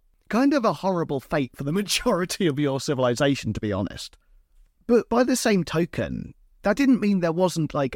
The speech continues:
a, a nice afterlife as well. There were some people who got there, though admittedly they were few and far between. So for men, basically, the only real ways you could get there were if you died in battle as a warrior or if you were sacrificed.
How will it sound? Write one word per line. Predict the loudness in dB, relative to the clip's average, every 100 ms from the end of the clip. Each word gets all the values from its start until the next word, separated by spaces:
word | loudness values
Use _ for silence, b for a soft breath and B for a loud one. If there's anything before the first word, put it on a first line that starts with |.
| -4
a, | -2 -2 -2 -6
a | -4
nice | 0 0 0 -2
afterlife | -4 -4 -4 -4 -6 -8
as | -4
well. | 2 2 0 -4
There | -2
were | 0 0
some | 0 0 0
people | 0 -2 -2
who | -2
got | -2 -2
there, | -4 -4
though | -2 -4 -6 -6
admittedly | -4 -2 0 0 0 0
they | 2 0
were | 0 0
few | -2 -2
and | -2 -4
far | -6
between. | -8 -6 -2 0 -2 -10 _ _ -20 _ _ _ _
So | -2 0 0
for | 0
men, | 2 2 0 0
basically, | -2 -4 -4 -2 0 0 -2 -4
the | -2 0
only | 0 -2
real | -2 -2 0
ways | 0 -2 -2
you | -4
could | -4
get | -2 -2 -4
there | -6 -6 -8 _ _
were | -2 0
if | 0 -2
you | -4 -6 0
died | 2 2 2
in | 0 0
battle | -2 -2 -6
as | -6 -6
a | 0
warrior | 2 4 2 -2 -6
or | -2 0 0
if | 0
you |
were | -2
sacrificed. | -2 -4 -4 -6 -10 -10 -12 -12 -12